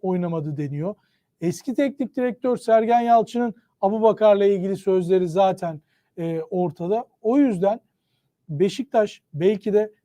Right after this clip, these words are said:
net bir şekilde bu forvet ihtiyacına sahip.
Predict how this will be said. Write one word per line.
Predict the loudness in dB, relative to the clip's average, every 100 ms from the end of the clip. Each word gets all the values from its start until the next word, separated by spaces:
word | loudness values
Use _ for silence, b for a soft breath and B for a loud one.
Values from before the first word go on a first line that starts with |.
| _
net | -2 -2 -4
bir | -8
şekilde | -8 -6 -6 -2
bu | -4
forvet | 0 4 4 2
ihtiyacına | -4 -4 -4 -4 -4 -6
sahip. | -2 0 0 0